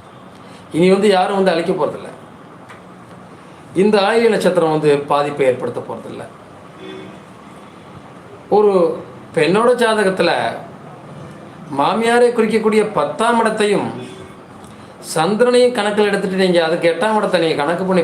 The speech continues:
பார்த்தீங்கன்னாலும் மாமியாருடைய ஆயுள்யம் பலமாக இருக்கிறதா என்பதை தெரிஞ்சிடும். ஆக ஒவ்வொரு கட்டத்திற்கும், இப்போ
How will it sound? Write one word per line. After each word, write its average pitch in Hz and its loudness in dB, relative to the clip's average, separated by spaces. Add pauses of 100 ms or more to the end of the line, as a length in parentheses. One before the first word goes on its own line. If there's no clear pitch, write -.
(100)
பார்த்தீங்கன்னாலும் 143 0 (1080)
மாமியாருடைய 165 2
ஆயுள்யம் 147 0
பலமாக 143 2
இருக்கிறதா 131 0
என்பதை 123 -2
தெரிஞ்சிடும். - -8 (1800)
ஆக 185 -2 (1300)
ஒவ்வொரு 233 2 (100)
கட்டத்திற்கும், 202 -2 (200)
இப்போ 160 0